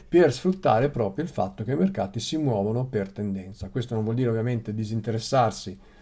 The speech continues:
della nostra posizione, vuol dire semplicemente non ragionare sempre in termini di potenziale inversione tutte le volte che c'è una frenata, perché come vedete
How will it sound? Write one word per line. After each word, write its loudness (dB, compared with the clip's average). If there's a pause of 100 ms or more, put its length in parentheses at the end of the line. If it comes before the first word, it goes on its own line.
(1300)
della 6
nostra 6
posizione, 4
vuol 6
dire 4
semplicemente 0
non 6
ragionare 2
sempre 0
in -4
termini 4
di 2
potenziale 2
inversione 0
tutte 2
le 6
volte 2
che -2
c'è -2
una 0
frenata, -4
perché -2
come 2
vedete 2